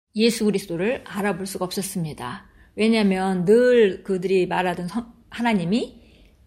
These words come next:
실제로 이 땅에 육신의 몸을 입고 그들 가운데 거하실 것은 상상할 수 없었기 때문입니다. 그래서 요한복음 일 장, 아,는 잘 말해줍니다. 그분은 이 세상을 모두 만드신 분이지만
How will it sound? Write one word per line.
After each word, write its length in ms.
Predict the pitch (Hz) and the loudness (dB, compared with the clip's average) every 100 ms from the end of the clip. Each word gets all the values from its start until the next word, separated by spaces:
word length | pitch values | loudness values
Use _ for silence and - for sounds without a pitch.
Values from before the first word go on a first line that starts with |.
| _ _ | _ _
실제로 480 | - - 269 233 214 | -8 0 4 6 4
이 220 | 190 - | 2 -4
땅에 240 | 185 196 | -2 0
육신의 360 | 190 190 220 214 | -2 0 2 4
몸을 340 | 180 190 180 | 2 2 0
입고 540 | 160 - 196 285 - - | -4 -4 -2 -2 -4 -4
그들 280 | 196 226 | 4 4
가운데 680 | 226 - 180 190 214 190 151 - | 4 -4 -2 2 4 2 -2 -8
거하실 460 | - 190 190 - | -10 -10 -10 -10
것은 240 | 170 165 196 | -10 -10 -10
상상할 460 | 262 285 233 196 | -10 -6 -4 -4
수 100 | 196 | -4
없었기 500 | 190 - 180 - 156 | -8 -10 -12 -10 -8
때문입니다. 640 | - 202 175 - 165 156 - - - - - - - | -4 -2 -2 -4 -8 -10 -12 -18 -20 -20 -20 -20 -18
그래서 500 | - 185 180 180 175 - - - | -6 -4 -2 -4 -6 -10 -20 -6
요한복음 720 | 190 185 208 185 170 175 175 | 0 4 4 4 0 -2 -2
일 260 | 202 208 - | 0 0 -2
장, 380 | 190 180 269 440 - - - - | -4 -2 -4 -8 -18 -20 -20 -14
아,는 400 | 165 180 190 196 | -12 -8 -4 -4
잘 260 | - 214 | -2 0
말해줍니다. 800 | 196 190 185 175 170 170 180 - - - | 2 0 -2 -6 -6 -6 -6 -10 -20 -8
그분은 580 | 196 208 233 226 165 - - | -2 0 2 0 -2 -8 -6
이 160 | 214 226 | -2 0
세상을 300 | 240 233 208 | -2 0 2
모두 260 | 190 220 | 4 4
만드신 400 | 214 170 196 233 | 4 2 2 2
분이지만 560 | 202 190 165 170 254 | 2 0 -2 -2 -4